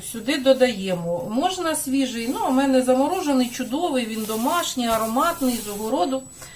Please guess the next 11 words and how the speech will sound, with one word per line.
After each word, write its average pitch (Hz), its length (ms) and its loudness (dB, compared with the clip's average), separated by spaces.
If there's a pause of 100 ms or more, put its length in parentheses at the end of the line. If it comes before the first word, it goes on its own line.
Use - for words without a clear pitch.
(300)
І 302 180 -4
також 453 440 0
сюди 285 420 -2
додаю, 262 640 2 (480)
е, 254 60 4
спеції 294 800 4
до 262 240 0
рибки. 320 540 -4 (2000)
Ну, 277 240 0
до 285 180 0
рибки. 277 440 -2